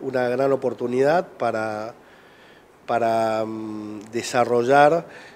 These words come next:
eh, una economía nueva digital, que esto tiene más, más que ver que con, con una moneda, con el impacto que tiene también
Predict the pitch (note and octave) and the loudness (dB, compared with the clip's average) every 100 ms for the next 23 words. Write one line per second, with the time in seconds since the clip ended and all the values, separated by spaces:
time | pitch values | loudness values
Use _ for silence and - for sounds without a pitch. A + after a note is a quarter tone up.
0 | - A#2+ A#2 A#2 A2+ A2+ B2 C3+ B2 A#2 | -10 -4 0 0 2 0 0 0 0 0
1 | A2+ C3 C3 B2 C#3 D3 B2+ A#2+ B2+ D3+ | 0 0 0 2 2 4 2 0 -2 0
2 | F3 - - - E3+ - E3 D#3+ D#3+ D3+ | 0 -2 -16 -6 -4 0 0 2 2 2
3 | E3 - - - C3 C3+ E3+ - G3 E3 | 0 -2 -6 -18 -10 -2 -2 0 4 6
4 | F3 F3 C3+ B2+ B2 B2+ C3 B2+ C#3 E3 | 6 4 2 2 2 -6 0 2 4 4
5 | D3 C3+ D3+ E3+ G3+ G3+ - - - C3+ | 4 4 4 4 2 0 -8 -18 -2 0
6 | C3 C3 C#3+ D#3 F3 C3+ B2+ D3 D#3+ C#3 | 2 0 0 0 0 -2 -2 -2 -2 -2
7 | B2 C3+ D3+ E3 | -2 0 0 -2